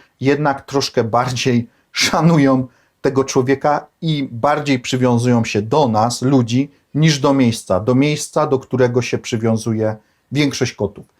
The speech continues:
Norweski kot leśny, mm, nie jest za bardzo kotem takim pieszczochem, takim, żebyśmy go non-stop przytulali, głaskali, trzymali na kolana. On raczej, jeśli chodzi o te pieszczoty, jest kotem na dystans i tylko wtedy na to pozwala, kiedy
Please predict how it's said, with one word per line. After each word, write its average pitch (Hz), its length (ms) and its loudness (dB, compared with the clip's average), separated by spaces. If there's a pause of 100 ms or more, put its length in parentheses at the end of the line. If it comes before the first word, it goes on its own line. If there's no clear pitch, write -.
(460)
Norweski 165 460 0
kot 156 200 0
leśny, 151 680 0 (440)
mm, 113 360 2
nie 156 180 4
jest 135 240 0
za 123 140 0
bardzo 123 480 0
kotem 117 380 -2
takim 113 320 -2
pieszczochem, 113 640 0
takim, 110 300 -2
żebyśmy 113 380 0
go 113 120 2
non-stop 117 380 -2
przytulali, 127 680 2
głaskali, 120 720 0 (340)
trzymali 135 520 2
na 127 120 2
kolana. 123 460 2
On 160 160 2
raczej, 139 520 0 (180)
jeśli 120 260 -6
chodzi 127 280 0
o 120 80 0
te 120 140 -2
pieszczoty, 131 640 -2 (420)
jest - 280 0
kotem 127 380 0
na 131 120 2
dystans 127 760 -2 (380)
i 165 140 -2
tylko 190 460 2
wtedy 147 720 0
na 139 180 -2
to 135 140 -2
pozwala, 123 440 0
kiedy 113 340 -2